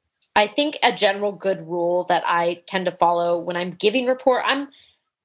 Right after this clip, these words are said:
like I've said before, I'm a newer nurse in I C U, so I have some insecurities. I wanna, I want to, um,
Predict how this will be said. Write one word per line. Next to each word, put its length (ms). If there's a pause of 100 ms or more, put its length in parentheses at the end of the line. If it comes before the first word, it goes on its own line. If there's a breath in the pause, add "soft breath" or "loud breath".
(120)
like 200
I've 220
said 280
before, 280
I'm 100
a 60
newer 340
nurse 280
in 60
I 100
C 180
U, 100
so 280
I 80
have 200
some 120
insecurities. 840
I 100
wanna, 640
I 80
want 380 (180)
to, 520 (760 soft breath)
um, 840